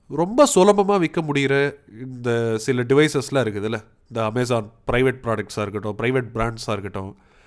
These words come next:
அந்த மாதிரி கம்பெனிஸ்லாம் வந்து வெளிநாட்டு முதலீடு இருக்கிறதுனால, நம்ம ஊர்ல வந்து, அ, வேலைவாய்ப்பு அதிகரிக்குதா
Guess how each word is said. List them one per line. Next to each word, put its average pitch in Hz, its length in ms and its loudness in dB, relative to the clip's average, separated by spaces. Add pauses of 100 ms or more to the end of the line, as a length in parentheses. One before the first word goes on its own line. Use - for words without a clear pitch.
(600)
அந்த 202 460 0
மாதிரி 208 340 2
கம்பெனிஸ்லாம் 160 760 0
வந்து 135 560 0 (500)
வெளிநாட்டு 202 520 4
முதலீடு 147 400 2
இருக்கிறதுனால, 123 840 0 (320)
நம்ம 190 320 4
ஊர்ல 220 340 4
வந்து, 170 460 0 (560)
அ, 131 100 -2 (460)
வேலைவாய்ப்பு 180 640 6
அதிகரிக்குதா 131 720 2